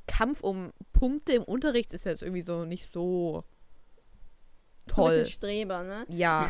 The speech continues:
Speaker 2: <laughs>
Speaker 1: Also, ich
Speaker 2: Ich
Speaker 1: weiß
Speaker 2: find
Speaker 1: noch
Speaker 2: auch
Speaker 1: nicht,
Speaker 2: irgendwie
Speaker 1: wie
Speaker 2: so,
Speaker 1: ich's
Speaker 2: ich, man kann das, also man kann die, man kann Hermines Meinung über so Quidditch sorgt für Z-, Feindseligkeiten zwischen den Häusern, kann man ja teilweise wahrscheinlich sogar auf,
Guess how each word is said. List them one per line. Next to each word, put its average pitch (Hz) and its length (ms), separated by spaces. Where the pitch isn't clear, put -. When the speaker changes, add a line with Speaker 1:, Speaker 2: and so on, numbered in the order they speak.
Speaker 2:
<laughs> - 40
Speaker 1:
Also, 220 300
ich 262 120
Speaker 2:
Ich 277 60
Speaker 1:
weiß 262 80
Speaker 2:
find 349 100
Speaker 1:
noch 294 100
Speaker 2:
auch 285 40
Speaker 1:
nicht, 277 120
Speaker 2:
irgendwie 285 140
Speaker 1:
wie - 20
Speaker 2:
so, 269 60
Speaker 1:
ich's - 100
Speaker 2:
ich, 277 80
man 254 180
kann 247 320
das, 220 460
also 226 220
man 226 140
kann 247 220
die, 220 180
man 214 420
kann 247 200
Hermines 240 400
Meinung 214 480
über 196 200
so 185 220
Quidditch 240 300
sorgt 226 220
für 202 80
Z-, - 220
Feindseligkeiten 226 600
zwischen - 220
den 233 120
Häusern, 240 420
kann 254 180
man 302 160
ja 262 140
teilweise 262 640
wahrscheinlich 226 400
sogar 208 320
auf, 202 360